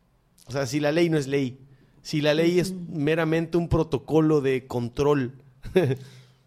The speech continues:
Speaker 2: Y de control entre comillas, porque no hay
Speaker 1: Pues sí,
Speaker 2: o sea, no, no, yo
Speaker 1: <laughs> controlados
Speaker 2: no creo
Speaker 1: no
Speaker 2: que
Speaker 1: nos tienen.
Speaker 2: controlen nada, o sea,
Speaker 1: <laughs> Es cierto.
Speaker 2: honestamente, <laughs> yo no, así mucho control no, no veo, es más bien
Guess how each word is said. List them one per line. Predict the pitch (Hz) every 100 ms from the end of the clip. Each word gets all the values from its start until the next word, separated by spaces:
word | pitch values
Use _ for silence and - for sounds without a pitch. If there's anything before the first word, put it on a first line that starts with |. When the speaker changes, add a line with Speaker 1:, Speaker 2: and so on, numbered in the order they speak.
| -
Speaker 2:
Y | 233 214
de | 202 202
control | 196 185 233
entre | 285 233
comillas, | 165 175 247 453 302
porque | - 202 196 196
no | 214 233
hay | 220 196 196 180 156
Speaker 1:
Pues | 185
sí, | 170 - 233 247
Speaker 2:
o | - 160
sea, | -
no, | 440
no, | 208 214
yo |
Speaker 1:
<laughs> |
controlados | 196 202 208 233 262
Speaker 2:
no | 214
creo | 226
Speaker 1:
no |
Speaker 2:
que | 202
Speaker 1:
nos | 196
tienen. | 196 220 190
Speaker 2:
controlen | 180 190 269
nada, | 427 330 -
o | 220 -
sea, | 208 185 -
Speaker 1:
<laughs> | 359 370 370 349 - 370
Es | 359
cierto. | 180 175 180
Speaker 2:
honestamente, | - 587 208 - 180 165 240
<laughs> | 240
yo | 311
no, | 370 294
así | - 208 247
mucho | 339 330
control | 254 202 220 277 359
no, | 226 208
no | 214 202
veo, | 196 202
es | 233 311
más | 370 370
bien | 294 294 359